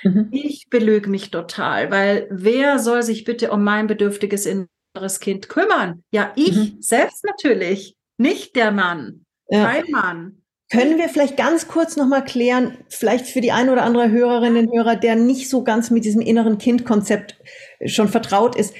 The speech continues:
Speaker 1: was ist für dich genau dieses innere Kind? Wer ist das?
Speaker 2: Mhm. Also das ist einfach ein jüngerer Anteil. Das kann jetzt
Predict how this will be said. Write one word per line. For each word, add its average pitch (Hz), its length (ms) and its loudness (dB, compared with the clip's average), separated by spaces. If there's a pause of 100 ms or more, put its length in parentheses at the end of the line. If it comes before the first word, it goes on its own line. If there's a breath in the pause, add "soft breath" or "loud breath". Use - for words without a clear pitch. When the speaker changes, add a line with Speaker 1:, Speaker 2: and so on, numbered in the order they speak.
(140 loud breath)
Speaker 1:
was 233 360 -2
ist - 180 0
für 269 140 0
dich 247 260 -2
genau 208 300 2
dieses 202 480 0 (120)
innere 214 300 2
Kind? - 220 -2
Wer - 120 2
ist - 220 -2
das? - 300 -4 (360)
Speaker 2:
Mhm. 226 380 0 (360 loud breath)
Also 254 200 0
das 294 180 0
ist 320 140 -2
einfach 294 380 -2
ein 262 100 2
jüngerer 262 460 2
Anteil. 226 640 -4
Das 254 180 -2
kann 254 220 0
jetzt 262 240 0